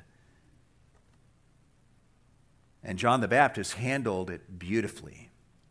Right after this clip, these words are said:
He repeatedly told people, "I am not the Christ." He, he squashed that as quickly as he could.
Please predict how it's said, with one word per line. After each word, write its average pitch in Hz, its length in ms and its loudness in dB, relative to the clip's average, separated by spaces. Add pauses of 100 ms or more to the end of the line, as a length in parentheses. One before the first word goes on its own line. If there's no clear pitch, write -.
(420)
He 117 100 0
repeatedly 104 640 4
told 139 320 0
people, 117 380 0
"I 123 160 4
am 113 220 0
not 151 260 4
the 123 80 -4
Christ." 92 480 -2
He, 143 280 -2
he 139 180 0
squashed 151 720 2
that 151 340 6 (240)
as - 160 0
quickly 143 520 0
as 95 120 0
he 95 80 -4
could. 82 440 -6